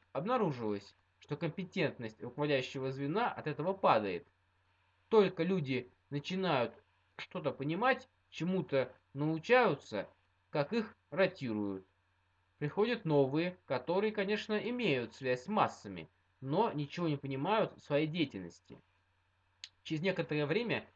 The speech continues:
всё равно начинается политическая коррупция, причём даже быстрее, чем в традиционных партиях, потому что процедура текущего контроля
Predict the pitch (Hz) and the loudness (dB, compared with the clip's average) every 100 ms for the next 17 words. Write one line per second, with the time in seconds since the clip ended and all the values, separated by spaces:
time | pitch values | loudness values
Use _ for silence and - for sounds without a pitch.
0 | _ _ - 143 127 214 175 143 143 131 | _ _ 0 2 2 0 0 -2 0 0
1 | 127 - 127 - _ _ _ 143 143 160 | 0 -2 -4 -4 _ _ _ -4 -4 -4
2 | 156 - 147 180 185 143 - - 90 85 | -8 -2 0 4 4 2 -4 -8 -8 -8
3 | - _ _ - 135 - 220 156 127 165 | -12 _ _ -6 0 4 4 2 0 2
4 | 139 131 139 - 147 220 156 - 143 - | 2 -2 -2 -2 -2 0 0 -2 -4 -2
5 | 139 135 - 156 170 175 214 113 - 71 | -6 -4 -2 -2 -2 0 4 4 2 -12
6 | - - _ _ _ - 139 156 170 160 | -18 -20 _ _ _ -4 2 2 2 -2
7 | 160 165 - 165 180 165 135 151 151 156 | -2 -4 -4 -6 0 0 0 -2 -6 -6
8 | - 143 143 151 147 220 233 120 | -4 -4 -2 -2 0 2 4 2